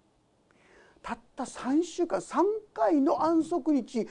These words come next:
そこに留まって、そして彼らに福音を伝えただけで、移っていかなきゃならなくなってしまっ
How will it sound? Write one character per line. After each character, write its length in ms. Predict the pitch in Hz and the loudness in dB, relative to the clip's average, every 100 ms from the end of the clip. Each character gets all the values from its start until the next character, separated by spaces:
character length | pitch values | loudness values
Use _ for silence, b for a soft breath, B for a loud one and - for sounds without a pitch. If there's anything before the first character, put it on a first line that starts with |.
| B | B
そ 120 | - | 0
こ 80 | 254 | 2
に 100 | 240 | 4
留 220 | 233 214 | 2 4
ま 100 | 220 | 4
っ 100 | 214 | 4
て、 500 | - _ 240 196 - - | 0 _ 6 6 2 -2
そ 100 | 285 | -2
し 140 | - | 6
て 260 | 381 269 B B | 10 12 B B
彼 160 | - 226 | 6 8
ら 120 | 208 | 10
に 140 | 185 165 | 8 2
福 200 | - 220 | 4 6
音 160 | 202 | 8
を 60 | 180 | 6
伝 180 | - 170 | 2 -2
え 60 | |
た 100 | 160 | -2
だ 160 | 143 156 | -4 -6
け 180 | 247 226 | -6 -2
で、 180 | 285 | 2
移 0 | |
っ 60 | 233 B - - - | 2 B -20 -20 -14
て 100 | 269 | -8
い 20 | |
か 80 | 277 | -4
な 80 | 226 | -2
き 60 | |
ゃ 20 | 208 | 0
な 80 | |
ら 80 | 190 | 2
な 80 | 180 | 0
く 60 | 147 | -4
な 40 | |
っ 60 | 135 | -12
て 100 | 135 | -16
し 100 | |
ま 100 | |
っ 20 | - | -18